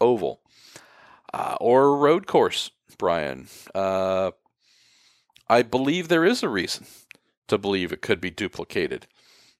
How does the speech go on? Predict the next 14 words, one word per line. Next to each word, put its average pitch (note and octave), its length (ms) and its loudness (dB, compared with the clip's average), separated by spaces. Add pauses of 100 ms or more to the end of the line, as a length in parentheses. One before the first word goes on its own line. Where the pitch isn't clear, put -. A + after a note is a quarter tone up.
The G#2+ 120 -4
conversation C#3 720 2
I A2+ 160 2
had A#2+ 360 2
with, A2+ 460 2 (2250)
I A#2 60 -4
don't G#2 200 -2
remember A#2+ 280 2
whom, D3+ 300 -2
somebody B2 380 4
in G#2 60 0
the F#2+ 100 -2
IndyCar F#2 300 0
paddock F2+ 380 0